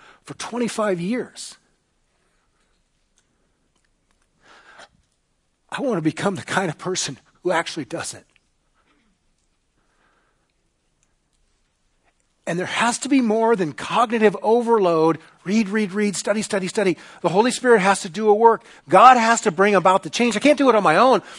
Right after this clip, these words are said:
but I recognize that I have not loved well. But I aspire to love well. What would happen in your life if you began to become apprentice of Jesus and began to become empowered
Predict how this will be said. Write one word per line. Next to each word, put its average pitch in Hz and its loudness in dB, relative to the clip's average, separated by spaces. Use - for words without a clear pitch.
but 196 6
I 170 4
recognize 196 2
that 151 -8
I 165 0
have 160 -4
not 226 2
loved 226 4
well. 127 -2
But 147 -10
I 131 -6
aspire 156 -10
to - -14
love 104 -16
well. - -20
What 294 2
would 339 4
happen 196 -2
in 170 -2
your 220 0
life 175 -2
if 160 -6
you 202 -2
began 175 0
to 170 -4
become 147 -6
apprentice 185 -6
of 131 -12
Jesus 139 -6
and 180 0
began 170 2
to 233 -6
become 185 -4
empowered 156 2